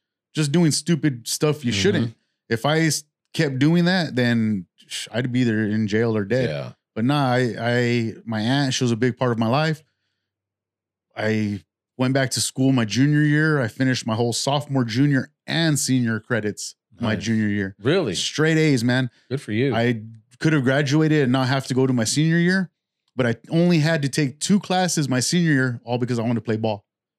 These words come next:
Speaker 1: Just because I wanted to play baseball is
Speaker 2: Mm.
Speaker 1: I ended up going my senior year.
Speaker 2: Yeah.
Speaker 1: After that, went to college and just did my own thing, man. You just gotta grind. You just
Speaker 2: Mike,
Speaker 1: gotta grind.
Speaker 2: Mike T with that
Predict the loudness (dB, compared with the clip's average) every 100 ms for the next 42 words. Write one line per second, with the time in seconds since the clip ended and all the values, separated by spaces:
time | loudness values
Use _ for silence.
0 | _ _ _ -4 -2 0 2 2 2 0
1 | 0 -2 -2 -8 -6 -6 -6 -6 -10 -10
2 | -4 -4 -4 -4 -4 -4 0 0 0 0
3 | 0 2 0 -2 -4 _ -4 -2 -2 -4
4 | -6 -2 0 0 -2 -4 -6 -2 0 2
5 | 2 0 -4 -10 -14 _ -6 -4 -4 -4
6 | -6 -8 -14 -16 -20 _ _ _ _ -6
7 | -2 0 0 0 -2 0 0 0 -2 -2
8 | -2 -2 -2 -2 -4 -8 -14 -8 -6 -2
9 | -2 0 0 -2 -4 -2 0 2 2 0
10 | -2 0 -2 -2 -2 0 -2